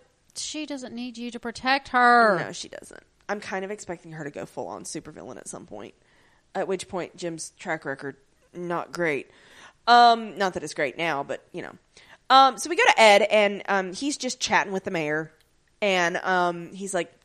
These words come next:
Speaker 2: basically, "I'm gonna get away with this 'cause I'm super smart." And so Aubrey's like, "Um,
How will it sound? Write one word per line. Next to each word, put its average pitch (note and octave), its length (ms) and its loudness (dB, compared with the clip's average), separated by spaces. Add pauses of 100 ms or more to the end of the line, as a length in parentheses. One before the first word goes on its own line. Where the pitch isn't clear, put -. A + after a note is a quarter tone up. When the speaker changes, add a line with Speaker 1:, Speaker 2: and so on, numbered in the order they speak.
(220)
Speaker 2:
basically, G#3+ 400 -2
"I'm G3+ 140 0
gonna G#3 120 -2
get G#3+ 140 -2
away F#3+ 180 0
with F3 100 -6
this F3 180 -4
'cause F3 120 -14
I'm D#3+ 120 -10
super E3 260 -12
smart." D3 360 -12 (580)
And G#3 260 4
so G#3 140 2
Aubrey's A3+ 380 2
like, G3 260 0 (100)
"Um, A3+ 280 0